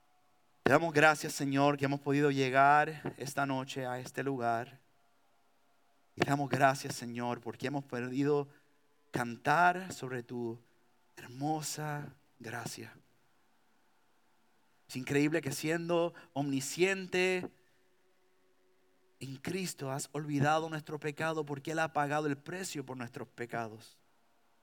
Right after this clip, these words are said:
Es por tu gracia que tenemos acceso delante de ti y es por tu gracia que hemos podido orarte a ti, orando los unos por los otros. Y ahora, Padre,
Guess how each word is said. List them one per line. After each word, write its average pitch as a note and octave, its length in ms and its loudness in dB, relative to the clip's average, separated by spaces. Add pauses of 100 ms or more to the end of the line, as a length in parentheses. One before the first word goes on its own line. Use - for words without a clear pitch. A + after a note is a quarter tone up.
(960)
Es A#2+ 100 -6
por D#3+ 140 -4
tu F3 100 2
gracia E3+ 380 4
que E3 100 -2
tenemos E3 400 -4
acceso E3 560 -6
delante D3+ 420 2
de D#3 140 4
ti D#3+ 120 -2
y D#3 160 0
es E3+ 120 -4
por F#3 160 -4
tu G#3+ 140 -8
gracia C#3+ 400 0
que C#3+ 120 0
hemos D3+ 240 -4
podido D#3 440 -4 (320)
orarte D#3+ 480 0
a D#3 80 -4
ti, F3 180 -4
orando D3+ 420 0
los D3 240 -4
unos D3 300 -8
por C#3 160 -6
los C3+ 180 -10
otros. A2+ 440 -12 (1160)
Y A#2+ 100 -8
ahora, C3 180 0
Padre, C3+ 400 0